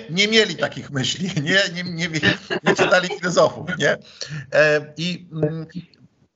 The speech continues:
to jest zawsze, ja, ja wam pokazuję pewną perspektywę na zasadzie inspiracji. Ja, mi nie chodzi o to, że mam rację, tylko po prostu pokazuję wam, na, jak można na to spojrzeć. Ja nie chciałbym brzmieć apodyktycznie.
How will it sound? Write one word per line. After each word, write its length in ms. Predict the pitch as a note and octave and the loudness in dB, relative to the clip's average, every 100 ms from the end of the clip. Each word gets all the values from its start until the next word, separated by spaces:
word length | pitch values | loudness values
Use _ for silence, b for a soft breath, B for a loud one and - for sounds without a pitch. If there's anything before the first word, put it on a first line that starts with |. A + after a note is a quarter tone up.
| _ _ _ - | _ _ _ -6
to 100 | - | 2
jest 120 | G#3 G3+ | 2 4
zawsze, 460 | A3 - G#3 F#3+ F3+ D3+ E3+ D#3 C#3+ | 2 4 4 4 2 -8 -8 -8 0
ja, 140 | F#3+ G3+ | 0 2
ja 100 | G3+ | 2
wam 160 | G#3 G#3 | 2 2
pokazuję 320 | G3 G3 G3+ | 0 0 2
pewną 220 | F#3+ F#3+ | 2 0
perspektywę 800 | F3+ E3+ E3+ - F#3+ F#3 F3 E3+ E3 | 0 -2 -4 -2 4 8 8 6 2
na 100 | E3+ | -2
zasadzie 360 | D3+ F3 E3+ | 2 0 0
inspiracji. 800 | E3+ E3 E3+ D3 A#2 C#3 D#3 F3 B B B - | -4 -2 4 6 4 -2 -6 -6 B B B -4
Ja, 100 | G#3 F#3+ | -4 -4
mi 160 | G3+ | -2
nie 100 | A3 | 0
chodzi 220 | A3+ B3 A3 | 2 2 2
o 40 | |
to, 80 | F#3+ | 0
że 140 | F3+ | 0
mam 180 | E3 D#3 | 2 6
rację, 340 | D3+ D3+ C#3+ | 8 8 4
tylko 260 | C3 E3 F#3 | -8 0 0
po 120 | F#3 | 0
prostu 420 | F#3+ F#3+ - F#3+ F#3 - - | -2 -4 -2 -2 -2 -8 -6
pokazuję 400 | D#3 F3+ F#3 F#3 | 0 2 2 4
wam, 220 | F3 F3 | 4 4
na, 180 | E3+ - - | 2 2 0
jak 200 | F3 F3+ | 2 4
można 180 | F#3 F3+ | 4 4
na 60 | F3 | 2
to 120 | F3 | 0
spojrzeć. 480 | - F3+ D#3+ A#2 C#3+ | 4 4 4 0 -4
Ja 60 | |
nie 100 | E3 | -2
chciałbym 380 | E3+ E3+ F3 E3+ - B B | 0 0 0 -4 -8 B B
brzmieć 340 | A#2+ C#3+ F3 D#3+ | -4 -2 0 0
apodyktycznie. 840 | E3+ D#3+ - C#3 - D#3 F#3+ A3+ | 0 0 0 -2 -2 2 2 2